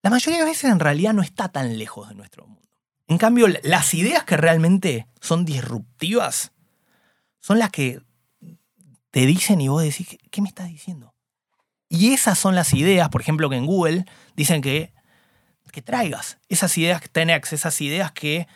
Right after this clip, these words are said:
eh, el, el jefe de innovación de Google, eh, Astro Teller, explicaba, yo quiero que me vengas y que quieras resolver, por ejemplo, el cambio climático con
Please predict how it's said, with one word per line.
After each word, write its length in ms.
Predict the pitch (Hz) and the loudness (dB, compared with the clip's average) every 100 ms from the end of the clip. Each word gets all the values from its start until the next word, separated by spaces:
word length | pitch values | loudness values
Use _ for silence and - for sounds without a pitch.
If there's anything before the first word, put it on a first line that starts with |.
| - - _ | -20 -20 _
eh, 640 | - 143 120 117 113 101 104 92 - | -2 0 2 0 -2 -6 -8 -10 -6
el, 160 | 160 135 131 | -2 -2 -2
el 100 | 127 | -2
jefe 220 | 165 175 | -2 0
de 40 | 156 | 2
innovación 540 | 135 120 104 180 156 | 4 2 0 0 0
de 80 | 123 | 0
Google, 460 | 160 143 135 156 - - | 0 0 0 -4 -8 -6
eh, 560 | 123 113 107 104 104 | -4 -2 -4 -6 -6
Astro 300 | 151 127 - | -4 -4 -4
Teller, 380 | 120 165 139 135 - - _ _ _ | -2 0 2 -2 -6 -20 _ _ _
explicaba, 460 | 135 - 135 233 190 | -12 -6 -2 0 0
yo 120 | 202 | 0
quiero 180 | 226 262 | -2 0
que 100 | 185 | 2
me 180 | 151 147 | 2 4
vengas 340 | 226 254 190 | 4 2 0
y 40 | |
que 160 | 147 143 | -4 -6
quieras 560 | - - 247 277 226 175 | -8 -6 -2 -2 -4 -6
resolver, 680 | 160 - 151 170 180 127 123 | -6 -4 -2 2 2 2 -4
por 120 | 131 | -8
ejemplo, 280 | 127 135 131 | -6 -4 -4
el 80 | |
cambio 300 | 143 233 226 | -2 0 -2
climático 800 | 196 151 156 220 247 190 180 139 | -4 -2 -2 -2 -4 -2 -2 -2
con 480 | - 196 226 285 | 0 2 2 0